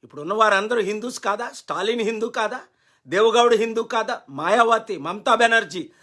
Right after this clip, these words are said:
అఖిలేష్, కేజ్రీవాల్, కపిల్ సిబ్బల్, వీళ్ళంతా, లాలూ ప్రసాద్, వీళ్ళందరూ నా దగ్గరకు వచ్చిన వాళ్ళు కదా. లాస్ట్ ఇయర్ వీళ్ళందరూ నేను కలిశాను, ఒకరిద్దరిని తప్ప.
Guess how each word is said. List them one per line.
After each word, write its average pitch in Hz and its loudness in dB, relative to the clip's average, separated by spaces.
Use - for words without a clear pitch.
అఖిలేష్, 233 2
కేజ్రీవాల్, 240 4
కపిల్ 233 0
సిబ్బల్, 208 -4
వీళ్ళంతా, 208 0
లాలూ 254 4
ప్రసాద్, 214 0
వీళ్ళందరూ 170 0
నా 247 0
దగ్గరకు 214 -2
వచ్చిన 214 -8
వాళ్ళు 254 -4
కదా. 247 -4
లాస్ట్ 226 2
ఇయర్ 359 4
వీళ్ళందరూ 294 2
నేను 277 -2
కలిశాను, 247 -2
ఒకరిద్దరిని 190 -6
తప్ప. 175 -8